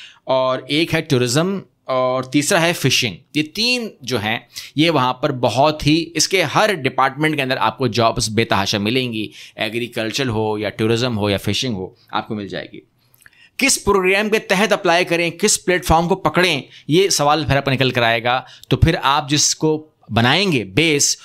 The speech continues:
उसको हम कहते हैं अटलांटिक इमिग्रेशन पायलट प्रोग्राम। ठीक है, अटलांटिक इमिग्रेशन पायलट प्रोग्राम को आप लेकर चलेंगे, उसी के अंदर आप interest of, अ, अपने नॉमिनेशन रखेंगे और उसी के अंदर आपका, अ, ईओआई आएगा,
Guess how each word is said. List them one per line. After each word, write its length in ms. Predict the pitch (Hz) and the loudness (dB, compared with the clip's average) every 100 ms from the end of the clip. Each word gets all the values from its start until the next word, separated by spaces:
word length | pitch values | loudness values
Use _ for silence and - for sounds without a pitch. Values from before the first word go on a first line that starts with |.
| - | -4
उसको 260 | 165 151 175 | 0 2 2
हम 100 | 165 | 2
कहते 260 | 139 135 | 0 0
हैं 280 | 135 143 156 | 0 -2 -6
अटलांटिक 680 | - 120 127 135 143 175 165 | -6 -6 -2 -2 0 -2 -2
इमिग्रेशन 600 | 143 127 120 127 151 170 165 | -2 0 0 0 0 -2 -2
पायलट 400 | - 127 127 127 | 0 2 2 2
प्रोग्राम। 460 | - 101 92 80 73 - | 0 0 0 -2 -6 -6
ठीक 160 | - 131 | -4 -2
है, 160 | 226 - - - - _ - | -2 -4 -20 -20 -20 _ -4
अटलांटिक 560 | 135 151 156 180 190 | 0 2 2 2 -2
इमिग्रेशन 520 | 170 165 170 170 170 | 0 0 2 0 -2
पायलट 440 | 170 139 135 147 151 | 0 2 2 -2 -2
प्रोग्राम 420 | 143 127 139 147 | -2 0 -2 -4
को 100 | 143 | -2
आप 240 | 123 123 | 0 -2
लेकर 220 | 127 120 127 | -2 -2 0
चलेंगे, 580 | 120 139 175 151 151 - | 2 2 2 0 -2 -2
उसी 240 | 131 202 | 0 0
के 80 | 175 | -2
अंदर 200 | 151 139 | -2 0
आप 220 | 131 131 | 0 0
interest 400 | 131 117 143 151 | -6 -2 -2 -2
of, 240 | - 131 | -2 -4
अ, 640 | 123 - - 113 107 104 101 107 | -4 -10 -4 -2 -2 -2 -2 -4
अपने 280 | 107 104 110 | -8 -4 -2
नॉमिनेशन 540 | 107 107 113 110 147 | 0 0 0 0 -2
रखेंगे 520 | 120 - 170 170 151 151 - - - | -6 -4 -2 2 0 -2 -12 -20 -2
और 140 | 127 | -2
उसी 240 | 147 175 214 | 2 0 2
के 100 | 175 | 0
अंदर 180 | 147 143 | 0 -2
आपका, 640 | 110 117 123 117 113 120 | -2 -2 -2 0 -2 -4
अ, 160 | 107 123 | -6 -4
ईओआई 600 | 135 147 131 117 120 135 | -2 0 -2 0 0 0
आएगा, 640 | 110 127 165 151 139 - | 0 0 0 -2 -4 -8